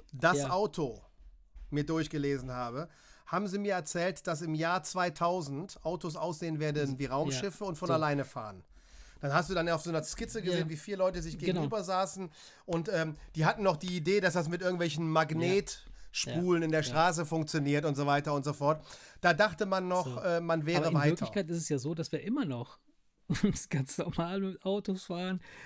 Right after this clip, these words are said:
Speaker 2: ne?
Speaker 1: Die meisten
Speaker 2: Die,
Speaker 1: haben immer noch einen
Speaker 2: ganz genau,
Speaker 1: Otto-Motor, der
Speaker 2: so.
Speaker 1: hinten rausqualmt.
Speaker 2: Und, und,
Speaker 1: Ja, ja,
Speaker 2: und, und
Speaker 1: genau.
Speaker 2: das hat sich
Speaker 1: Ja.
Speaker 2: gar nicht so gravierend viel verändert, auch was die Kultur,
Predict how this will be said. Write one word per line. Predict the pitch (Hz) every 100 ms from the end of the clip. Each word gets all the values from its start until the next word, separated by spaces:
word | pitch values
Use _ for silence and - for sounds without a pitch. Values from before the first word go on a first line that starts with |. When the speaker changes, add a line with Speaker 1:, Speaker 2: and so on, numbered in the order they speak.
| -
Speaker 2:
ne? | 151 170 196
Speaker 1:
Die |
meisten | 151 165 202 180
Speaker 2:
Die, | 175
Speaker 1:
haben | 196 202
immer | 214 208
noch | 214
einen | - 175
Speaker 2:
ganz | 208
genau, | 160
Speaker 1:
Otto-Motor, | 151 208 214 214 208
der | 196
Speaker 2:
so. |
Speaker 1:
hinten | 220 214
rausqualmt. | 180 208 - 175 208
Speaker 2:
Und, | 160 -
und, |
Speaker 1:
Ja, | 202
ja, | 208
Speaker 2:
und, | 165
und |
Speaker 1:
genau. | 175 160
Speaker 2:
das | 135 175
hat | 170
sich | 147
Speaker 1:
Ja. | 147
Speaker 2:
gar | 156
nicht | 185 156
so | 165 175
gravierend | 147 147 151 190 160
viel | - 170 165
verändert, | 165 139 165 170 151
auch | 139
was | 147
die | 139
Kultur, | 135 147 135 170 175 180